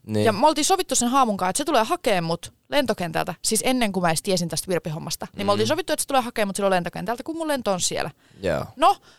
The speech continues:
Speaker 2: sitten kun mä sain tietää just tästä, niin sunnuntaina mä tietysti yritin soittaa sille monta kertaa.
Speaker 1: Niin.
Speaker 2: Se laittaa aina viestin,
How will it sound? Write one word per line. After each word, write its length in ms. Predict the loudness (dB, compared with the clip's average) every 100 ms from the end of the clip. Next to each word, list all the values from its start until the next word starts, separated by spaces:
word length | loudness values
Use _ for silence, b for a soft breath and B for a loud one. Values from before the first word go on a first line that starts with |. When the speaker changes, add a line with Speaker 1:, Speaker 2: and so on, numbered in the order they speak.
| b
Speaker 2:
sitten 260 | 0 0 0
kun 80 | 0
mä 60 |
sain 200 | 0 0
tietää 300 | 0 -2 0
just 140 | 0 0
tästä, 180 | -2 0
niin 60 |
sunnuntaina 440 | 0 0 2 2 2
mä 120 | -2
tietysti 320 | -4 -4 -4
yritin 200 | -2 0
soittaa 460 | 2 2 -2 -8 -6
sille 300 | -4 -4 -6 _ _ _
monta 260 | 0 0 0
kertaa. 440 | -2 -4 -4 -6 -6
Speaker 1:
Niin. 140 | -6 0
Speaker 2:
Se 40 |
laittaa 240 | 2 2
aina 100 | 2
viestin, 320 | 2 0 -4